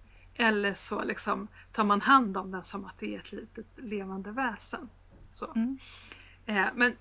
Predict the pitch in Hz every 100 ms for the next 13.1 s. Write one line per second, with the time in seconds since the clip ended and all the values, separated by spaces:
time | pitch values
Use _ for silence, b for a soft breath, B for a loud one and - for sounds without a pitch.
0 | - - 262 262 220 202 190 220 - 202
1 | - 226 - - 214 - 202 233 190 214
2 | 202 240 233 254 - - b b b b
3 | - - B B 262 247 254 254 247 226
4 | 220 226 220 226 B B B 254 233 226
5 | 214 220 185 - 226 - - - 202 190
6 | 185 190 196 - - 226 196 190 185 185
7 | 185 185 190 185 190 208 208 B B B
8 | B B 208 190 185 185 190 214 269 -
9 | - - 240 214 226 214 202 196 196 190
10 | 185 190 - - 214 202 220 202 196 190
11 | - 233 220 - 254 190 - - - 202
12 | 202 208 214 214 B B - 226 226 208
13 | 202